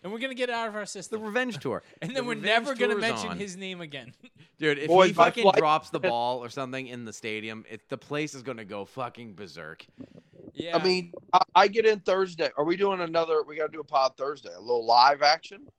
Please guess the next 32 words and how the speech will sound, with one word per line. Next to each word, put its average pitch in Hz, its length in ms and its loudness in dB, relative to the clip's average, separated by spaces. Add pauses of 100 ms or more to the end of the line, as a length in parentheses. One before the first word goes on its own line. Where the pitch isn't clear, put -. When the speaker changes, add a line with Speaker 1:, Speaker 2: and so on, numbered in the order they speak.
Speaker 2:
A - 80 -20
th-, - 40 -20 (500)
a 113 120 -20
Wednesday, 147 420 -6
Thursday 147 540 -4
pod, 147 500 -2 (140)
or 135 80 -6
do 139 80 -8
we 135 80 -8
just 107 120 -16
wait 127 100 -2
Speaker 3:
I'm 147 80 -2
a - 20 -4
Speaker 2:
till 120 100 -8
Thursday? 127 500 -8 (260)
Speaker 1:
No, 139 160 -18
we 156 60 -8
Speaker 3:
No, 170 120 4
Speaker 1:
just 151 160 4
Speaker 3:
I, - 20 -8
Speaker 1:
wait. 113 100 -12
Speaker 3:
not, 196 180 -2 (140)
we're 160 80 -2
not 220 140 -2
doing 165 180 0
Wednesday 147 480 0
and 131 160 -6
Thursday. 143 300 -4
We're 156 100 -6
just 156 180 -8
doing 160 200 0
Thursday. 139 440 0